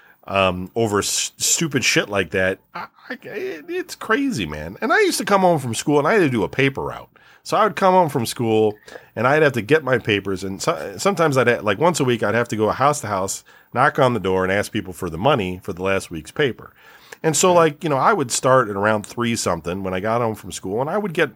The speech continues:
Speaker 1: home close to six, right, in the dark in wintertime.
Speaker 2: Yeah.
Speaker 1: And, uh,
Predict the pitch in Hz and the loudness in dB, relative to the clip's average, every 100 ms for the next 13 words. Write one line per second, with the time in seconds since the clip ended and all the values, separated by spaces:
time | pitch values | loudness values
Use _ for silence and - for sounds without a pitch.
0 | _ - 135 139 139 135 - _ - - | _ 0 2 2 0 -6 -14 _ -4 2
1 | 165 - - - 139 - - - - 92 | 2 2 -2 0 0 -2 -14 -14 -8 -2
2 | 117 - 135 120 98 127 110 - - 104 | -2 -2 -6 -6 0 2 2 -2 -16 -10
3 | 101 113 101 - 78 - 95 85 - _ | -2 0 -2 -4 -12 -8 -8 -8 -12 _
4 | _ - 139 139 135 131 131 123 120 117 | _ -2 2 4 2 0 0 2 2 0
5 | 117 | -2